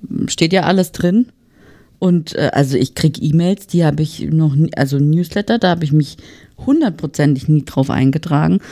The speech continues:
Und was natürlich auch jetzt in letzter, jetzt grad zu dieser Zeit extrem zunimmt, ist Spam.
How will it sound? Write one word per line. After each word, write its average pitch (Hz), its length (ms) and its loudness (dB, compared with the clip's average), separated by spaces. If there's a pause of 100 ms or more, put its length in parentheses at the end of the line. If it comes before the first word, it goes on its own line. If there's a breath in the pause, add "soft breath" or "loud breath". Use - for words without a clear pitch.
(240 loud breath)
Und 175 120 2
was 156 140 2
natürlich 156 480 0
auch 165 300 0 (580)
jetzt 156 240 2
in 160 60 4
letzter, 143 300 0
jetzt 139 300 0
grad 170 360 0
zu 165 100 0
dieser 190 320 0
Zeit 160 300 0
extrem 156 440 0
zunimmt, 156 380 0
ist 147 200 -8
Spam. 127 420 0